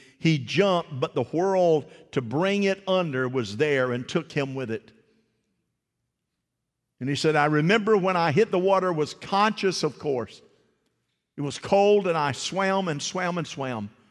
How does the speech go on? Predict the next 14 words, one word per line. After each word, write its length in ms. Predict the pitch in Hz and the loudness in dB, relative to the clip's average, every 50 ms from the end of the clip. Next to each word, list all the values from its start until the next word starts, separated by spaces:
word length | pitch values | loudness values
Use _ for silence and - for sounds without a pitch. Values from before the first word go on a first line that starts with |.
| _ _ _ _ _ _ _ _ _ _ _ _ _ | _ _ _ _ _ _ _ _ _ _ _ _ _
holding 320 | - 180 180 175 170 160 | 0 2 2 2 2 0
my 120 | 160 156 156 | 0 -2 -2
breath 380 | 147 143 151 151 147 143 - | 0 0 0 0 0 0 -2
until 320 | 151 135 123 - 160 139 123 | -4 -4 -2 0 0 0 0
finally 680 | - - - 143 143 147 143 135 135 139 135 127 117 - - - - - _ _ _ _ | -2 -2 0 0 0 0 0 0 0 0 0 -2 -4 -8 -14 -20 -20 -20 _ _ _ _
it 220 | - 160 160 156 - | 0 0 2 2 2
was 240 | 131 123 110 - - - | 0 -2 -2 -2 -4 0
over 580 | 165 156 156 160 156 135 139 135 127 120 123 - - | 2 4 4 4 4 2 2 2 2 0 0 -2 -4
and 180 | 143 123 123 123 | -4 -4 -2 -2
my 160 | 120 120 120 | -2 -2 0
head 360 | 107 131 151 147 127 110 101 | 0 2 2 0 0 -2 -4
bobbed 360 | 117 123 131 135 127 120 120 | -4 -4 -2 -4 -6 -6 -8
above 380 | 123 113 110 113 110 98 87 90 | -6 -4 -4 -4 -4 -4 -8 -10
water." 500 | 87 85 82 87 85 82 82 82 82 | -12 -10 -10 -10 -10 -12 -12 -14 -14